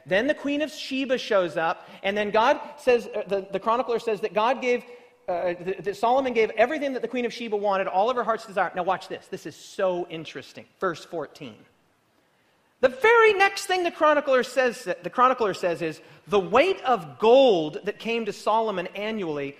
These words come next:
was six hundred and sixty-six talents of gold." Solomon's economy was built on getting a certain amount of currency. Gold, of course, was the currency of the day. A certain amount of currency annually.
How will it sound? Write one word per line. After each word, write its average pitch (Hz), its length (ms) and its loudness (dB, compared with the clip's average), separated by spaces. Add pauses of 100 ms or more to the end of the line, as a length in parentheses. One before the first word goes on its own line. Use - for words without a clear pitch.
(140)
was 170 180 -4
six - 320 -12
hundred 208 400 -4
and 165 140 -10
sixty-six - 720 -10
talents 156 380 -10
of 139 100 -16
gold." - 340 -10 (2500)
Solomon's 370 720 2
economy 226 960 -2
was 202 260 -2
built 254 480 0
on 208 320 0
getting 269 400 -2
a 220 60 -8
certain 302 500 -4
amount 226 480 0
of 196 200 0
currency. 196 680 -2
Gold, 175 280 0
of 180 120 -10
course, 180 180 -4
was 156 140 -16
the 156 60 -12
currency 165 440 -8
of 135 60 -8
the 135 60 -16
day. 143 300 -4 (220)
A 214 60 -4
certain 359 260 0
amount 320 160 4
of 285 80 -2
currency 269 500 -4
annually. 226 600 0